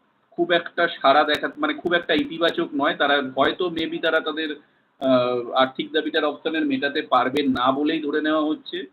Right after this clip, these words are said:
তো সেক্ষেত্রে রবসন রবিনও অন্য অপশনগুলো সে দেখছে। মোহনবাগানের একটা অফার তার কাছে ছিল,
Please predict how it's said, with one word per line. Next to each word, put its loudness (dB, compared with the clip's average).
তো -10
সেক্ষেত্রে -8
রবসন -10
রবিনও -2
অন্য -2
অপশনগুলো -4
সে -6
দেখছে। -2
মোহনবাগানের 2
একটা -4
অফার 2
তার 2
কাছে -2
ছিল, -2